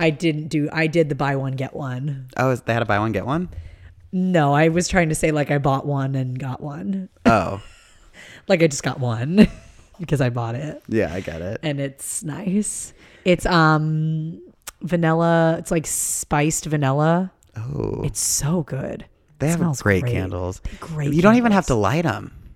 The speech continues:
Speaker 1: No.
Speaker 2: Like, my
Speaker 1: I was
Speaker 2: bathroom
Speaker 1: sitting next
Speaker 2: smells
Speaker 1: to it.
Speaker 2: like it.
Speaker 1: Yeah. I was sitting on the couch next to it today. It was not lit, and I could smell it.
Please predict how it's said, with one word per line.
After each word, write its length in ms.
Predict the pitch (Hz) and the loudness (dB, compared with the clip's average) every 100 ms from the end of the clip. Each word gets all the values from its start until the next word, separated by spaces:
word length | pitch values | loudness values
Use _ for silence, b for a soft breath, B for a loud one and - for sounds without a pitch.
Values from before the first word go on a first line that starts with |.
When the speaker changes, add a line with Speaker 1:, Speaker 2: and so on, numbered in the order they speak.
| - | -16
Speaker 1:
No. 400 | 160 170 247 127 - b b | -4 2 4 2 -4 b b
Speaker 2:
Like, 160 | 131 131 | 2 6
my 80 | - | 8
Speaker 1:
I 20 | |
was 80 | 240 | 10
Speaker 2:
bathroom 360 | 147 156 190 190 | 10 10 8 6
Speaker 1:
sitting 160 | 254 | 6
next 80 | 226 | 8
Speaker 2:
smells 240 | 135 147 | 10 10
Speaker 1:
to 60 | 147 | 10
it. 60 | 196 | 10
Speaker 2:
like 180 | 117 180 | 8 8
it. 80 | |
Speaker 1:
Yeah. 280 | 262 349 151 - B B | 10 10 8 4 B B
I 40 | 240 | 4
was 120 | 247 | 4
sitting 240 | - 262 | 2 2
on 80 | 269 | 2
the 80 | 240 | 2
couch 340 | 214 233 - | 4 4 4
next 360 | 185 180 226 - | 4 4 4 4
to 100 | 196 | 2
it 80 | 165 | 2
today. 220 | 165 156 | 2 2
It 60 | 156 | 2
was 120 | 147 | 2
not 240 | 160 147 | 0 2
lit, 140 | 156 139 | 0 0
and 100 | 127 | -4
I 60 | |
could 160 | - - | -6 -6
smell 240 | 131 | -4
it. 60 | 117 | -4